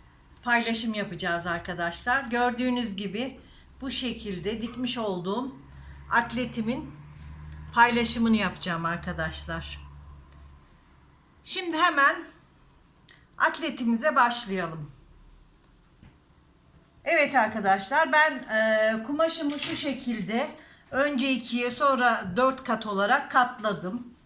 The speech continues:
Şöyle yirmi iki santimden katladım. Benim yapacağım atletimin ölçüsü yirmi iki santim olacak. Ve kumaşımı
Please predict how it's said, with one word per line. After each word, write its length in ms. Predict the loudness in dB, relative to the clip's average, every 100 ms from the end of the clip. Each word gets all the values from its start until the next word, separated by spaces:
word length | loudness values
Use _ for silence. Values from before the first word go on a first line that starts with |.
| -20 _ _
Şöyle 380 | -8 -2 0 2
yirmi 340 | 2 4 2
iki 180 | 2 0
santimden 720 | 0 4 2 0 -6 0 0
katladım. 600 | 2 0 0 -4 -2 -2
Benim 260 | -2 0 2
yapacağım 540 | 2 0 -2 0 2
atletimin 600 | 2 2 -2 -4 -4 -6 0
ölçüsü 640 | 2 2 0 -4 -4 -6 -8 -18 -20 -12 -4
yirmi 280 | 0 2
iki 200 | 0 0
santim 520 | -4 0 0 0 -2 -2
olacak. 600 | -4 -4 0 0 -2 -14 -20 _ _ _ _ _ _ _ _ -20 -10 -2
Ve 180 | -2
kumaşımı 840 | 0 2 4 2 0 0 0 -2 -4